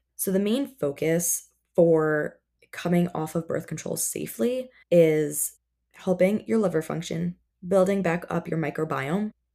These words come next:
improving your nutrient density, so things like healthy fats, quality proteins, fiber-rich vegetables, complex carbs, all the good stuff. Those are gonna be your main focuses. And there's kind of four steps that I like to go through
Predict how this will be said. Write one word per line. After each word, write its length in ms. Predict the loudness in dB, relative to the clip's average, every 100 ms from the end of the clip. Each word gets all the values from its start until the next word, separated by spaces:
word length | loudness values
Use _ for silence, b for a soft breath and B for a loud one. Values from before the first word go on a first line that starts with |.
| _ _ -2
improving 480 | 0 0 2 4 4
your 100 | 4
nutrient 540 | 2 0 -4 -4 -2
density, 600 | -4 -2 -4 -2 -4 -6 -10
so 360 | -4 -2 -2
things 220 | -4 -6
like 140 | -6 -6
healthy 260 | -6 -6
fats, 640 | -6 -4 -6 -6 -6 -8 _ _ _ _ _
quality 360 | -2 0 2
proteins, 600 | 0 -2 -2 -2 -2 -4 -8
fiber-rich 560 | -4 0 4 4 2 -2
vegetables, 760 | -4 -4 -4 -2 -2 -4 -6
complex 460 | -8 -6 -4 -6 -8
carbs, 560 | -8 -6 -6 -6 -8 -10 b b b _
all 100 | 0
the 80 | 2
good 180 | 0 -2
stuff. 460 | -4 -6 -6 -16 _ _ _ _ _ _ _
Those 220 | 4 4
are 60 | 4
gonna 140 | 0
be 100 | 0
your 180 | 2 2
main 360 | 0 -2 -6 -10 _
focuses. 680 | -4 -4 -8 -8 -8 -10 -16 _ _ 0
And 160 | 4
there's 140 | 4 2
kind 180 | -2
of 120 | -4 -2
four 220 | -2 -2
steps 360 | -2 -4 -4
that 140 | -4 -2
I 80 | -2
like 200 | -4 -8
to 80 | -10
go 280 | -4 -4 -4
through 520 | -2 2 4 4